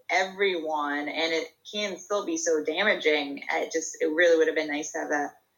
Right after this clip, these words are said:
play out some more. Um, and the way, again, with, like, the editing, it made it very strange, 'cause they left you know, them off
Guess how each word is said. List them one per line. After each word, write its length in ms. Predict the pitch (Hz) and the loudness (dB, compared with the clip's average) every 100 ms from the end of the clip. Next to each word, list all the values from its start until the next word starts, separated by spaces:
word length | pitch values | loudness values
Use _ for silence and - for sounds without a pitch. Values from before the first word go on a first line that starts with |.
| _ _ _ | _ _ _
play 240 | - 180 151 | 4 6 6
out 260 | 165 202 | 4 0
some 240 | - 151 147 | -4 -8 -6
more. 480 | 147 139 131 127 - | -2 0 2 0 2
Um, 560 | 156 151 147 143 139 143 _ _ _ _ - 220 | 4 4 2 0 -6 -12 _ _ _ _ -4 0
and 320 | 208 202 185 185 | 2 0 -4 -2
the 120 | 208 | 0
way, 300 | 190 196 190 | 4 4 2
again, 240 | 170 185 208 | 2 0 0
with, 100 | 175 | -2
like, 140 | 160 | -4
the 140 | - - | -2 0
editing, 320 | 170 160 151 | 2 0 -2
it 100 | 147 | -2
made 160 | 160 156 | 0 0
it 180 | - - | 0 2
very 440 | 156 151 147 139 | 2 4 2 -2
strange, 680 | - - 165 160 143 143 - | -4 0 0 0 -6 -10 -6
'cause 180 | 160 151 | -6 4
they 160 | 170 175 | 4 6
left 440 | 170 - - - _ _ _ _ _ - | 4 2 -6 -20 _ _ _ _ _ -14
you 120 | 180 | -6
know, 200 | 156 151 | -4 0
them 220 | 165 170 | 2 4
off 240 | 160 156 | 6 4